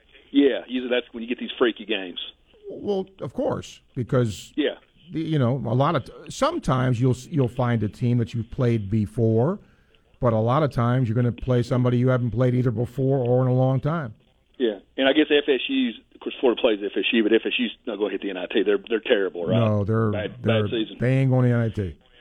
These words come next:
Speaker 1: Hey, hey, so, someone into that, Steve. What's the deal on him? Did they fire Leonard Hamilton? Is he coming back, or
Speaker 2: Oh,
Speaker 1: what's
Speaker 2: he's
Speaker 1: the deal?
Speaker 2: he's only had the,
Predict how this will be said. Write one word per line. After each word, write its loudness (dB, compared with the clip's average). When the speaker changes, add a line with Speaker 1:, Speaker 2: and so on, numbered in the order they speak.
Speaker 1:
Hey, 4
hey, 0
so, 4
someone -4
into 2
that, 2
Steve. 2
What's 2
the -16
deal 4
on -4
him? -6
Did -4
they 0
fire 0
Leonard -4
Hamilton? -2
Is -4
he 4
coming 0
back, 0
or -2
Speaker 2:
Oh, 0
Speaker 1:
what's 0
Speaker 2:
he's -4
Speaker 1:
the -4
deal? 0
Speaker 2:
he's -2
only -2
had -2
the, -10